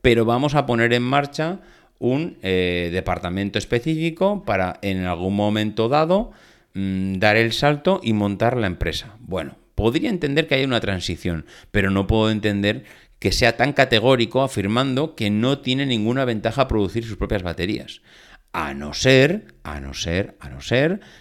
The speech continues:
que esté pensando en que la, el coche eléctrico no sea, eh, realmente el fu-, no sea el coche del futuro,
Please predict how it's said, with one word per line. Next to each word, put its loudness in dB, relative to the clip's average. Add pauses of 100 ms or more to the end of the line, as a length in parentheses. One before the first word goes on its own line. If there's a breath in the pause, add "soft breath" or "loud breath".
que -4
esté -4
pensando 0
en -2
que 0
la, -2
el -6
coche -2
eléctrico 0
no 2
sea, -2 (440 loud breath)
eh, 2
realmente 0
el -2
fu-, -4
no -14
sea -2
el -2
coche 2
del 2
futuro, 0